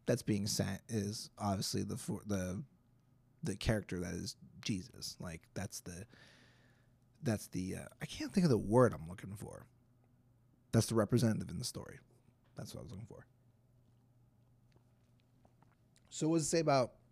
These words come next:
about people? Is that at that time, the religious leaders, according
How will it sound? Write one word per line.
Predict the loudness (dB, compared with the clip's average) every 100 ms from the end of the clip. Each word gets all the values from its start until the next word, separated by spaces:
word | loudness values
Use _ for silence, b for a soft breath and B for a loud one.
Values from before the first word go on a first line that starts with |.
| _ -2
about | 0 2
people? | 2 2 0 -12 _ -2
Is | 0 4
that | 6 4 0 -4
at | -2 4
that | 6 6
time, | 4 -2 -6 -10 -12 _ _ 2
the |
religious | 6 6 6 6 4 0
leaders, | -2 -4 -6 -4
according | 2 2 2